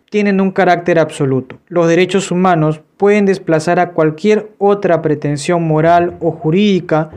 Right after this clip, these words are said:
colectiva o individual, que no tenga el carácter de derecho humano. Esperamos que hayan disfrutado del tema desarrollado y agradecemos inmensamente que hayan llegado hasta este punto.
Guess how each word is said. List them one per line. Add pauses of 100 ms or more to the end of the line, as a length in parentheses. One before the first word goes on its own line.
colectiva
o
individual,
que
no
tenga
el
carácter
de
derecho (220)
humano. (600)
Esperamos
que
hayan
disfrutado
del
tema
desarrollado (340)
y
agradecemos
inmensamente
que
hayan
llegado
hasta
este
punto.